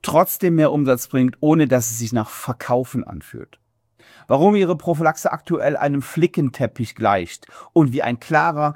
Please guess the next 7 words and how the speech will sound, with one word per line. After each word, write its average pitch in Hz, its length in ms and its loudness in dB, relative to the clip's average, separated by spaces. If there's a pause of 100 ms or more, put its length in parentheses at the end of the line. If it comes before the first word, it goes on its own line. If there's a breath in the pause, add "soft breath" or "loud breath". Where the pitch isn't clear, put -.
(140 soft breath)
standardisierter 160 1040 0
Ablauf 117 480 2 (220 soft breath)
nicht 127 220 0
nur 117 100 2
die 98 100 -6
Qualität 92 520 -6
erhöht, 165 420 4